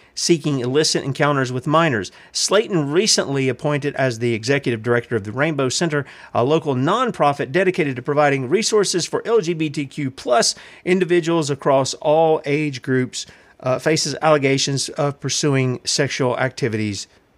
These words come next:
with minors. How did the Rainbow Resource Center respond to this? Well, they put out a statement. "We want to assure our," n-, n-, you got,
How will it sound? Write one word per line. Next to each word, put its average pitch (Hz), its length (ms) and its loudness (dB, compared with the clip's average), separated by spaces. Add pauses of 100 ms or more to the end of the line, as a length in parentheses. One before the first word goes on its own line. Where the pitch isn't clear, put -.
(720)
with 127 180 0
minors. 131 720 2 (960)
How 143 200 4
did 143 180 0
the 127 80 2
Rainbow 135 280 2
Resource 131 400 0
Center 117 380 -2
respond 170 440 0
to 214 40 2
this? 226 300 0
Well, 127 140 0
they 120 100 -2
put 127 160 -2
out 120 160 4
a 117 60 -4
statement. 113 420 -4 (220)
"We 294 120 0
want 320 160 4
to 254 60 2
assure 233 340 2
our," 196 180 2
n-, 151 320 -6
n-, 180 300 -8
you 214 120 -4
got, 269 200 4